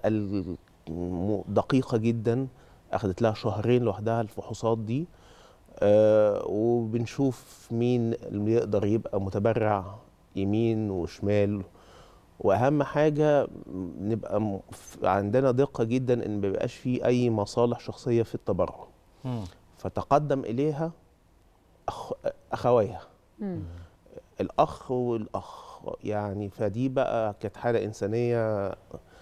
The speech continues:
Speaker 1: آه، كبيرة خالص
Speaker 2: جدًا
Speaker 1: الصراحة
Speaker 2: طبعًا.
Speaker 1: يعني.
Speaker 2: مم.
Speaker 1: والأم قعدنا معاها موافقة، عندنا اتصال كنا بجامعة كيوتو في اليابان، حضرنا الحالة،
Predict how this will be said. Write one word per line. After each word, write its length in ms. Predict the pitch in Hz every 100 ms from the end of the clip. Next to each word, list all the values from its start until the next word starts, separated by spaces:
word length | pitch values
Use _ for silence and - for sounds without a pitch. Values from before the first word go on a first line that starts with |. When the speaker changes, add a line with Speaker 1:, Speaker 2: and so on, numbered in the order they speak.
| - - -
Speaker 1:
آه، 300 | 98 98 95
كبيرة 380 | - 107 123 113
خالص 360 | - 110 110
Speaker 2:
جدًا 80 | 117
Speaker 1:
الصراحة 440 | 101 98 104 101 85
Speaker 2:
طبعًا. 80 | 90
Speaker 1:
يعني. 200 | 90 87 85
Speaker 2:
مم. 60 | 90
Speaker 1:
والأم 920 | 98 92 85 120 135 147 139 127 117 - -
قعدنا 340 | 92 113 113
معاها 640 | 104 101 113 113 120 127 123 -
موافقة، 440 | 98 110 - 113 127 - - - - - -
عندنا 320 | 87 92 113
اتصال 460 | 110 - - 113 -
كنا 340 | 117 117 113
بجامعة 380 | 101 98 110 107
كيوتو 400 | - - 117 113
في 100 | -
اليابان، 580 | 127 107 101 113 120 123 - - - - - - _ _ - - -
حضرنا 580 | - 98 92 104 110 104
الحالة، 480 | - 113 113 117